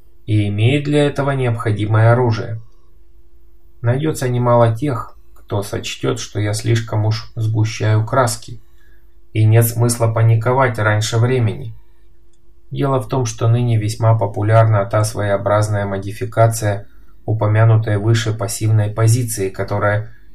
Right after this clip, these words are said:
не признает никакой другой возможности для высокоразвитой цивилизации,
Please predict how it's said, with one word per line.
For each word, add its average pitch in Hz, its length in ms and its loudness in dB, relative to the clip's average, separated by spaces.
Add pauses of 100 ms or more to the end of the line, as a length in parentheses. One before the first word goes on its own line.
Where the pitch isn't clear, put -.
(120)
не 117 180 4
признает 143 640 0
никакой 113 420 2
другой 113 320 6
возможности 120 800 0
для 107 320 2
высокоразвитой 104 880 -2
цивилизации, 107 880 -2